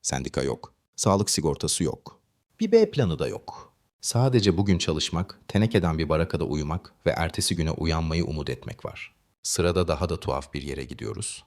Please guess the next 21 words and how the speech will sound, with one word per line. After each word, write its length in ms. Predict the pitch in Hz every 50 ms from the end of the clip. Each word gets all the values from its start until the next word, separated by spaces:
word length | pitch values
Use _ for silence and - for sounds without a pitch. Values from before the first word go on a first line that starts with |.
| _ _ -
Tepelere, 440 | - - - 80 76 76 73 80 78
evliliğin 640 | - 78 85 85 80 82 82 82 85 87 87 80
bildiğiniz 460 | 82 76 71 76 85 82 90 90 85
gibi 180 | 80 80 - -
işlemediği 640 | - - - - - 90 85 78 69 - 78 80 73
bir 200 | 71 69 65 -
diyara. 380 | 67 67 62 58 - - - - _ _ _ _ _ _ -
İki 200 | 90 - - 120
numara 260 | 113 104 98 98 95
Mandi 320 | 95 87 87 90 92 98
kabilesinin 640 | - - 80 76 76 73 73 - - 73 85 95 98 - - _ _ _
ortak 420 | - - 85 85 - - 101 98 -
koca 220 | - 92 85 98
geleneği 500 | 92 82 80 80 80 78 78 80 85 80
Daka'nın 400 | 87 87 - - 82 85 87 87
gürültüsünden 800 | 82 80 73 76 73 - - - - - 67 65 71 76 95 104 - _ _ -
ve 100 | 76 -
Chittagong'un 680 | - - - - 90 80 80 80 78 78 78 80 78
dumanlı 320 | 78 76 78 78 80 87 95
havasından 560 | 87 82 76 73 - - 76 76 78 - -
uzakta, 560 | 76 73 76 73 - - - 85 90 104 -